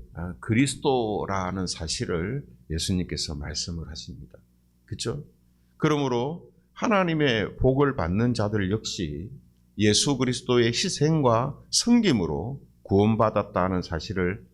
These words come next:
알기 때문에 자신을 낮추는 자들이고 섬기는 자들이라는 거죠. 그러니까 예수님을 믿는다라는 것은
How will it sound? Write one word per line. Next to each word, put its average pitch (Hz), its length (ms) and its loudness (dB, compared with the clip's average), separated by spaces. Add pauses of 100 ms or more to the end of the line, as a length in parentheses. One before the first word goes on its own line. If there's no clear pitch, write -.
알기 107 480 -2
때문에 85 640 -4 (460)
자신을 147 520 2
낮추는 170 500 2
자들이고 107 840 -2
섬기는 202 560 0
자들이라는 80 720 -8
거죠. - 240 -18 (1000)
그러니까 131 280 2
예수님을 208 560 2
믿는다라는 98 1040 2
것은 82 500 -6